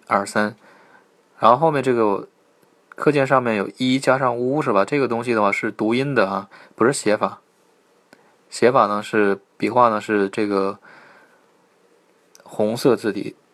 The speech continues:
看到了吧？会了吗？写法：长横、短数、短数。那这个音怎么读？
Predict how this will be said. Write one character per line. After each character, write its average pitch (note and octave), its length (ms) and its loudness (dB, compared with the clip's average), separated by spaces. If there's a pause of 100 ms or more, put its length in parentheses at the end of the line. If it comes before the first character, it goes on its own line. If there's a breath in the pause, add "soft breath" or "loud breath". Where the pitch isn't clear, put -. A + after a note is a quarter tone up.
(420)
看 A2 100 -6
到 G2 100 -2
了 G2 60 -2
吧？ F#2+ 200 -10 (1600)
会 B2+ 160 -2
了 B2 80 2
吗？ A2+ 100 4
写 A2 160 -2
法： G#2 220 -4 (960 soft breath)
长 A#2 180 4
横、 A#2 260 2
短 G#2 160 -2
数、 A2+ 200 -2
短 F#2+ 160 -2
数。 - 240 -4 (260)
那 A2+ 140 2
这 C3 120 -4
个 A#2 80 0
音 B2 160 -4
怎 B2+ 80 -2
么 G2+ 120 -2
读？ G2+ 240 -4